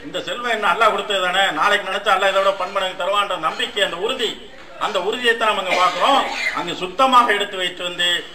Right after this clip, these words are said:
அல்லாஹ்வும் அவனுடைய தூதரையும் வைத்து வை-, வைத்திருக்கிறேன் என்று அபூபக்கர் சித்திக் ரலியல்லாஹு அன்ஹு சொல்றாங்க. அப்ப உமர் ரலியல்லாஹு அன்ஹு சொல்றாங்க, உம், அபூபக்கர் அவர்களை எப்போதுமே வெல்ல முடியாது.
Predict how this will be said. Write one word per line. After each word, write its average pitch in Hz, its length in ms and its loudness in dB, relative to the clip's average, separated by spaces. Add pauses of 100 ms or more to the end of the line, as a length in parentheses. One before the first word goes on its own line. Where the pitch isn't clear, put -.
(120)
அல்லாஹ்வும் 220 480 4
அவனுடைய 190 340 0
தூதரையும் 214 360 0
வைத்து 185 280 -4
வை-, 165 300 -4
வைத்திருக்கிறேன் 175 540 -4
என்று 170 560 -2 (180)
அபூபக்கர் 208 380 -2
சித்திக் 180 320 -6
ரலியல்லாஹு 165 320 0
அன்ஹு 143 140 -6
சொல்றாங்க. 156 420 0
அப்ப 143 220 -2
உமர் 180 200 -4
ரலியல்லாஹு 165 320 0
அன்ஹு 147 140 -6
சொல்றாங்க, 143 600 -2 (1300)
உம், 135 160 -10
அபூபக்கர் 156 580 -4
அவர்களை 147 400 -2 (840)
எப்போதுமே 160 640 -4
வெல்ல 143 220 -4
முடியாது. 113 580 -8